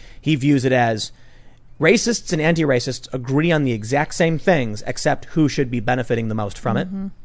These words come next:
Speaker 1: And so I think we, you know, we, we want to be not racist, and we, we've been, we've been doing really, really well for a long time, but now they're recreating all of the identical systems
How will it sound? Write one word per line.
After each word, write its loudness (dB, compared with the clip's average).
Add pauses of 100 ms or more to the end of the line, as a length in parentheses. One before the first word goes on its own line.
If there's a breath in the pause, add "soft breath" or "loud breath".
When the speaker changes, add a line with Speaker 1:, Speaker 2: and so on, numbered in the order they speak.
(160)
Speaker 1:
And -2
so 2
I 4
think 0
we, -6
you -2
know, 4
we, 4
we 2
want 0
to -2
be 0
not 0
racist, -2 (520 soft breath)
and 0
we, 4
we've 0
been, 2
we've 4
been 4
doing 6
really, 4
really 4
well 4
for 0
a 6
long 2
time, -2 (140)
but 2
now 2
they're 6
recreating 2
all 4
of -4
the 2
identical 0
systems -2